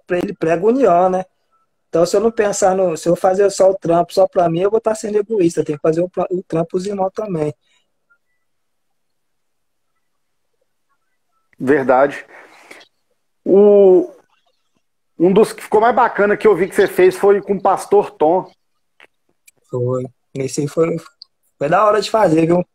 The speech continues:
Speaker 1: Pastor humildaço, viu? Na hora que eu mandei a pergunta pra, a, dei essa ideia pra ele lá, ele respondeu na mesma hora.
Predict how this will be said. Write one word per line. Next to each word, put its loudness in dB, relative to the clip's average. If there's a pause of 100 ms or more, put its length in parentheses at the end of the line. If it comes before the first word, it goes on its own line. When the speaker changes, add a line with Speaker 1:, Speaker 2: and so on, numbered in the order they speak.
Speaker 1:
Pastor 0
humildaço, -2
viu? -10 (720)
Na 0
hora 2
que 0
eu 4
mandei 2
a 0
pergunta 0
pra, 0 (420)
a, -8 (280)
dei 0
essa 0
ideia 0
pra -2
ele 4
lá, 2
ele 0
respondeu -2
na -2
mesma -4
hora. 0